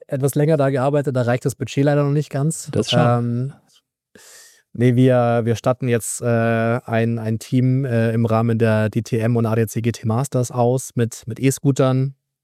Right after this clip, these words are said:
Speaker 1: Also es ist schon noch, äh, Verbrenner beziehungsweise Hybrid. Immerhin im Fahrerlager sind die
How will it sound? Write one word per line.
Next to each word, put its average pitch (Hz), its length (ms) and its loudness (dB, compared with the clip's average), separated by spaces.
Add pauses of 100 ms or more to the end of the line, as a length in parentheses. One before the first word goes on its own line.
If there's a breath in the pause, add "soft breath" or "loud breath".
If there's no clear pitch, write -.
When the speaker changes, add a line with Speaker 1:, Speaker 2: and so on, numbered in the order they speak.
(120)
Speaker 1:
Also 107 240 0
es 107 80 -2
ist 113 140 -4
schon 117 180 2
noch, 110 320 0
äh, 110 240 -2
Verbrenner 107 540 -2
beziehungsweise 110 520 0
Hybrid. 127 520 0 (1500)
Immerhin 120 360 4
im 117 100 0
Fahrerlager 107 500 0
sind 107 200 -6
die 104 200 0